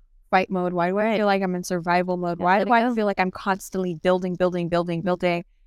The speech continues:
Speaker 1: And it was also messing with my creativity.
Speaker 2: Yes.
Speaker 1: It was messing with how I connected to myself and love and
Speaker 2: And
Speaker 1: nurture.
Speaker 2: you think about how you're gonna be viewed when I, like, when I create art and it's too girly, I'm like, "No," because they're gonna think I'm soft.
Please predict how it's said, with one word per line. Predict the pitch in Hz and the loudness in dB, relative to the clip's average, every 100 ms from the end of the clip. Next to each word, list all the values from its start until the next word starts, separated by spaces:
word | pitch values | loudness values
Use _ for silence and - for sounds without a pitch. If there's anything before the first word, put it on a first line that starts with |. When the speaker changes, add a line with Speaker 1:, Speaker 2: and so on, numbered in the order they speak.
| - | -2
Speaker 1:
And | 214 | 0
it | |
was | 240 | 2
also | 294 - 349 | 0 2 0
messing | 302 294 | 0 0
with | 277 254 | -2 -2
my | |
creativity. | 247 247 247 320 - 208 - - | -2 0 0 -2 -6 -8 -12 -12
Speaker 2:
Yes. | 170 180 - | -10 -10 -2
Speaker 1:
It | 208 | 0
was | 220 | 2
messing | 226 240 247 | 2 2 0
with | 226 220 | 2 0
how | 240 214 | 0 2
I | 214 | 2
connected | 208 202 202 220 | 2 0 0 -4
to | 208 | -2
myself | 190 - 190 | -2 0 -2
and | 185 180 | 0 2
love | 202 208 | 2 2
and | 190 180 170 | -2 -2 0
Speaker 2:
And | 202 | 0
Speaker 1:
nurture. | 196 190 160 202 | 0 -2 -4 -2
Speaker 2:
you | 220 208 | -2 -2
think | 202 220 | -2 0
about | 196 185 175 | 2 2 4
how | 185 | 4
you're | 180 180 | 2 2
gonna | 175 | 0
be | 175 | 0
viewed | 170 190 180 | 0 -2 -2
when | 175 | 0
I, | 185 | 0
like, | 202 180 185 | 0 -2 -2
when | |
I | 180 185 | -4 -4
create | 208 180 170 | 0 0 0
art | 165 180 226 - | 0 2 2 0
and | 185 | -2
it's | 170 - | -4 -6
too | - 220 196 | -4 -2 -2
girly, | 180 185 196 214 | 0 2 2 2
I'm | 202 | 0
like, | 180 - | -2 -4
"No," | 185 190 185 | 0 2 2
because | 180 185 | 0 0
they're | 185 | 2
gonna | 185 | 0
think | 185 | -4
I'm | 190 | -4
soft. | - - - | -4 -6 -12